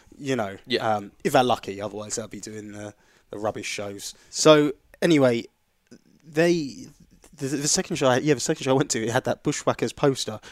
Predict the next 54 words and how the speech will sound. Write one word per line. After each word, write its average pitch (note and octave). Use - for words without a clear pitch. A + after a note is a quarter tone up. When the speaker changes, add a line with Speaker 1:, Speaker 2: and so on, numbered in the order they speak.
Speaker 1:
but -
it C3+
literally E3+
had -
a B2
piece C#3
of B2
white C#3
A C#3+
four C3+
paper C3
just A2
over B2
the A2+
top -
of G#2+
the A2+
picture -
of C3
the C#3
Bushwhackers. E3
So, -
like, C#3+
if F#3+
you F#3+
Speaker 2:
Okay, -
Speaker 1:
can A3+
imagine G3+
Speaker 2:
so, F#3+
Speaker 1:
this, F#3
Speaker 2:
so, -
so, -
Speaker 1:
so F#3
Speaker 2:
so F3+
Speaker 1:
imagine G#3
Speaker 2:
a -
poster F#3
promoting C#3+
the A2+
show. G2
Speaker 1:
Yeah, F3
poster -
promoting C#3
the C3+
Speaker 2:
Okay, C#3+
Speaker 1:
show. C#3+
Yeah, A#2+
Speaker 2:
right. G2+
Speaker 1:
but A2+
imagine D#3
this D3
poster. -
So -
the, G#2+